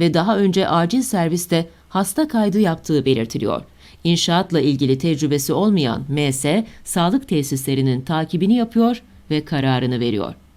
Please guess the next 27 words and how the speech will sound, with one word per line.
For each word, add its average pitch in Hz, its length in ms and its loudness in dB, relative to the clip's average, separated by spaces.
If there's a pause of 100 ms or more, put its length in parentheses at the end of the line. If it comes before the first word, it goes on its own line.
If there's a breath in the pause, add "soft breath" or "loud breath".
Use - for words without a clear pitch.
(760 soft breath)
İddia, 175 460 4 (360 soft breath)
özel 220 380 4
defne 202 300 0
açıldıktan 190 600 0
sonra 226 500 0
kat 135 260 -4
çıkıldı. 131 440 -6 (800 soft breath)
Biri 277 280 6
bebek 240 320 2
olmak 131 280 0
üzere 139 300 0
on 269 220 0
dört 233 220 0
hastanın 180 480 -2
ölüme 185 380 2
terk 175 320 0
edildiği 131 400 2
ortaya 135 420 0
çıkan 131 420 -4
özel 170 320 2
defne 151 260 -2
hastanesinde 135 880 -2 (260 loud breath)
iddiaya 233 460 4
göre 220 260 4
usulsüz 214 520 -2
yapılaşmaya 170 680 0
gidildi. 127 440 -4